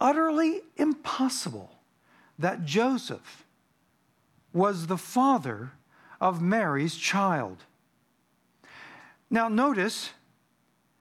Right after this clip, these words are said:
the genealogy listed in verses one through sixteen here. In every instance, we see the phrase,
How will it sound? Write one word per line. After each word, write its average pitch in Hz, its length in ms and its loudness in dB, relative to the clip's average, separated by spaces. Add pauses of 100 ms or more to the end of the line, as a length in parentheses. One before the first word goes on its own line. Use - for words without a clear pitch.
(160)
the 185 100 0
genealogy 196 840 2
listed 180 480 2
in 160 160 2
verses 175 400 0
one 185 280 2
through 175 220 0
sixteen 165 680 0
here. 120 380 -2 (320)
In 180 220 0
every 320 480 2
instance, - 920 -2 (500)
we 208 360 4
see 262 260 4
the 262 140 2
phrase, 170 640 2